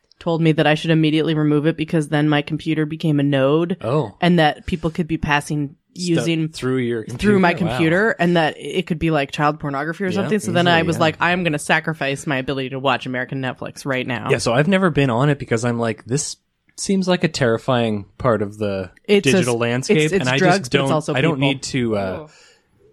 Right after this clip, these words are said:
Speaker 2: access this in any way. <laughs>
Speaker 1: Yeah.
Speaker 3: Yeah, I mean, I was just joking, though. I don't
Speaker 1: No, no, but, like, at first, it wasn't just the human trafficking aspect that was horrifying,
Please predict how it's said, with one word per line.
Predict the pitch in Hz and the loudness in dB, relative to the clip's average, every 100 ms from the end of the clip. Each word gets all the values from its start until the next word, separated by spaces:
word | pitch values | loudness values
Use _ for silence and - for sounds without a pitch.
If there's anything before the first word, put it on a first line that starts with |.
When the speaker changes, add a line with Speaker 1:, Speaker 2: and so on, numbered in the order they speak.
| _ _ - | _ _ -10
Speaker 2:
access | - - - 98 - | -8 -6 -6 -6 -8
this | 95 90 | -12 -14
in | 80 | -14
any | 95 127 | -12 -12
way. | - - - | -14 -10 -4
<laughs> | |
Speaker 1:
Yeah. | 156 160 139 120 - | 2 2 2 -4 -2
Speaker 3:
Yeah, | - 214 | 0 2
I | 196 | 2
mean, | 190 | 2
I | 196 | 0
was | 240 | -2
just | 302 240 | -4 -6
joking, | - 165 165 175 156 | -6 -6 -4 -4 -6
though. | 143 | -8
I | 147 | -10
don't | 151 156 156 - - | -10 -12 -16 -14 0
Speaker 1:
No, | 196 | 4
no, | 202 175 | 4 4
but, | 185 180 | 2 2
like, | 202 196 | 0 2
at | 208 202 | 2 2
first, | 247 247 | 0 0
it | 226 190 - | -2 -4 -4
wasn't | 196 220 233 | 0 2 2
just | 202 - | -2 -2
the | 180 160 | 0 2
human | 156 180 165 | 2 0 0
trafficking | 165 151 160 180 165 | 2 0 0 0 0
aspect | 156 160 160 | 2 0 -2
that | 143 | -2
was | 147 127 | -4 -6
horrifying, | 123 147 135 127 143 | -2 0 0 -4 -6